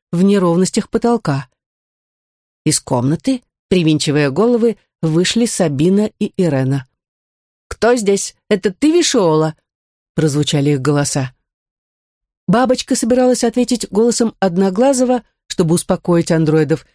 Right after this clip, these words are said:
и отправить их досыпать, но пыль, скопившаяся на потолке, заставила её чихнуть. Сабина озиралась по сторонам, но никого не видела.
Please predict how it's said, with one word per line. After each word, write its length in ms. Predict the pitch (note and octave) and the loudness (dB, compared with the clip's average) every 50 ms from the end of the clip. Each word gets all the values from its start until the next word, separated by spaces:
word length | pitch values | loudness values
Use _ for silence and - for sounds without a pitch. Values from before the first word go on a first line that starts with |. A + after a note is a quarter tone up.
| _ - | _ -4
и 40 | - | -2
отправить 440 | D#3+ D#3 - D#3+ D#3 D#3 D3+ C#3+ - | -2 -2 0 0 0 0 0 0 -2
их 140 | D3 D3 C#3 | -2 0 0
досыпать, 520 | D3 C#3+ - E3 D#3 - G#3+ A3+ - - | 0 0 0 -2 0 0 -2 -2 -2 -2
но 220 | E3+ E3+ E3 D3+ - _ - | -2 0 -2 -2 -4 _ -4
пыль, 320 | - C4+ B3 F#3+ C#3 B2 _ _ _ _ _ _ _ - | -2 0 0 0 -2 -6 _ _ _ _ _ _ _ -12
скопившаяся 680 | - - - G#3+ - A#3 G#3 - - F#3+ F#3 - F#3+ | -8 -4 -4 -4 -2 -4 -4 0 0 -2 0 0 0
на 100 | F#3+ F#3+ | 0 0
потолке, 560 | - - F3 G3+ G#3 A3 G#3 - C4+ C4+ B3 - _ _ _ _ _ _ _ _ _ _ - | 0 -2 -2 0 0 0 -2 0 -2 -2 -2 -4 _ _ _ _ _ _ _ _ _ _ -4
заставила 440 | - A3 G#3 - - A#3 G#3+ G#3 G3 | -2 -2 -2 0 0 0 2 2 2
её 180 | G3+ G#3+ A3+ A3 _ _ _ | 2 2 0 -2 _ _ _
чихнуть. 640 | - - A#3 - - - D3+ C#3+ - - - - _ _ _ _ _ _ _ _ _ _ _ _ _ _ _ _ _ _ _ _ _ _ _ _ - | -4 -4 -4 -4 -4 -4 -4 -4 -4 -6 -10 -12 _ _ _ _ _ _ _ _ _ _ _ _ _ _ _ _ _ _ _ _ _ _ _ _ -10
Сабина 500 | - - F#3+ F#3+ E3 G3 G3 F#3 F#3 F3+ | -4 -2 -2 0 0 0 0 2 2 0
озиралась 460 | F3 D#3 F3+ E3+ F3 E3+ F3 - - | 0 0 0 0 2 2 0 -2 -2
по 100 | - F3 | -4 -6
сторонам, 640 | - - - F3 E3 E3 D#3+ E3+ G3 A3+ B3 A3+ _ _ _ _ _ _ _ _ _ - | -6 -2 -2 -2 0 0 0 0 0 0 -2 -4 _ _ _ _ _ _ _ _ _ -2
но 100 | D#3 D#3 | 0 2
никого 340 | D3+ D3+ C3 - D3 C#3 C#3+ | 2 0 0 -2 -2 0 0
не 140 | C#3 C3+ | 0 0
видела. 420 | B2+ B2+ C3 C3 D3 E3 F3 E3+ | 0 0 0 0 0 0 0 -2